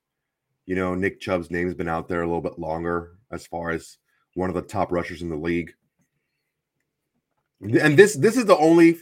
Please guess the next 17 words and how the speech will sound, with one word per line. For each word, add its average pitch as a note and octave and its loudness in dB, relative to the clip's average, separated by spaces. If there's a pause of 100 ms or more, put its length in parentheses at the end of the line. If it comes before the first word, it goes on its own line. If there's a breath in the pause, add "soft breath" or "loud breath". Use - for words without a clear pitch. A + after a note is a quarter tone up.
(120)
fucking C3+ -2
list A#2+ -4
that G2+ -12
matters, F#2+ -8 (320)
okay? G2 -4 (400)
This E3+ 6
one D#3 2
that A#2+ 0
comes A#2 -2
out. F2+ -2 (680)
First E3+ 0
team, D#3+ 0
second C3+ -2
team, B2+ -2
that's G#2+ 0
it, - -10 (800)
okay? F#2+ -6